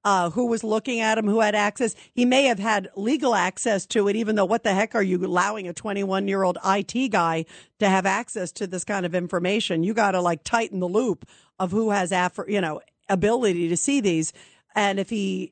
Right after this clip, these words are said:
first of all, what was he doing? You're right. Like, apparently he was taking pictures. Who was monitoring? Uh, there should have been at least some oversight of a twenty-one-year-old. But you also believe when somebody takes that oath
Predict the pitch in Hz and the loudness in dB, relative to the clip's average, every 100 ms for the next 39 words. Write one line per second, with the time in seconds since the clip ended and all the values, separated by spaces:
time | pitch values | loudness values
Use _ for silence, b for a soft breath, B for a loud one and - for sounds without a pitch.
0 | - 254 247 214 180 170 175 - 196 220 | -4 0 0 2 2 2 -2 -6 0 0
1 | 214 214 196 208 196 185 202 202 175 185 | 2 -2 0 0 2 2 2 0 -4 -4
2 | 202 214 190 170 208 175 165 160 214 - | -2 0 0 2 0 0 -2 0 -2 -2
3 | 170 160 - 180 165 175 180 202 196 226 | -2 0 0 0 2 2 2 2 2 2
4 | 233 240 B B B _ 190 180 170 185 | 2 0 B B B _ 2 2 2 0
5 | 202 233 214 190 190 208 - 254 233 196 | 0 2 2 0 0 0 0 2 2 2
6 | 170 175 - 170 160 165 170 202 190 185 | 0 -2 0 0 0 -2 -2 0 2 4
7 | 190 202 180 160 165 170 180 208 202 226 | 2 2 2 2 2 0 0 2 4 4
8 | 226 190 190 208 190 190 185 208 202 190 | 0 0 2 0 0 -2 -2 -2 0 0
9 | 226 208 - 202 202 294 196 - | -2 -2 0 2 4 4 2 -4